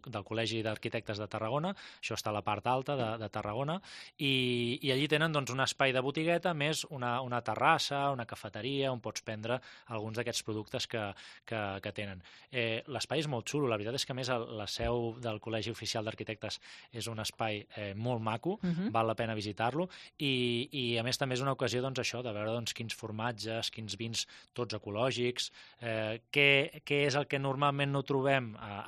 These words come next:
Speaker 1: altres, eh, no?, cadenes o supermercats, i una oportunitat de prendre't algo, doncs, de, d'això, del productor que, que, que, que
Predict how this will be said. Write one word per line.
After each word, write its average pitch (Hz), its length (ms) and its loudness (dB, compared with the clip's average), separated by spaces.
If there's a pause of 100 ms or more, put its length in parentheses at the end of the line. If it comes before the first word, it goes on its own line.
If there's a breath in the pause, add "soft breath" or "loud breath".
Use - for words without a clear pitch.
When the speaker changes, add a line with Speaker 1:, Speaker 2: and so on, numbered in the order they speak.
Speaker 1:
altres, 117 460 0
eh, 107 280 -4
no?, 185 180 -6 (320)
cadenes 139 420 2
o 123 60 0
supermercats, 123 800 -2 (360 loud breath)
i 120 180 0
una 123 140 0
oportunitat 120 380 0
de 139 80 4
prendre't 120 420 0
algo, 127 380 4 (200)
doncs, 117 340 -4
de, 113 100 -4 (180)
d'això, 151 320 -2
del 123 220 -2
productor 117 440 -6
que, 135 140 2 (460 loud breath)
que, 127 140 4 (200)
que, 110 120 -2 (100)
que 110 120 -2